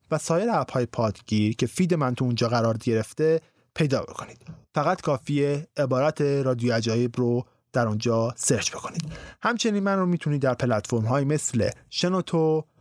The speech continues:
فیدیبو، ناملیک و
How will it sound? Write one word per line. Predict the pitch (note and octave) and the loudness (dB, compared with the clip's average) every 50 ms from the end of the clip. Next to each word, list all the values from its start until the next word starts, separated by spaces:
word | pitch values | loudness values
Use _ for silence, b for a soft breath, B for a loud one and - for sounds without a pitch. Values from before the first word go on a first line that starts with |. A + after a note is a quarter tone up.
| b b b | b b b
فیدیبو، | - - F3 D3 D#3+ D3+ C3+ C3+ C#3+ C#3 C#3 C#3 C#3 - _ _ _ _ - | 0 0 2 2 2 2 2 2 2 2 2 2 0 -4 _ _ _ _ -8
ناملیک | B2 B2 C#3+ D#3+ D#3+ D#3 D3+ C#3+ D3 C#3+ C#3+ C#3 - - _ _ _ _ _ _ _ _ - B2 A#2+ A#2+ A#2+ B2 | -4 0 2 2 2 2 0 0 2 0 0 -2 -4 -10 _ _ _ _ _ _ _ _ 0 2 2 2 2 2
و | F3 F#3 G3+ G#3 G#3+ G#3 | 2 4 4 4 2 0